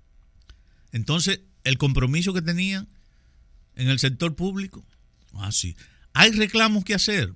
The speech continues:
Bueno, haga los reclamos, pero no, no,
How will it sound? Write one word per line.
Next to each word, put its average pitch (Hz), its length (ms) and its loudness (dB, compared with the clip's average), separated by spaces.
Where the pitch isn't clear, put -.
Bueno, 220 420 0
haga 247 340 2
los 254 160 -2
reclamos, 240 880 -4
pero 202 200 0
no, 202 320 0
no, 196 240 0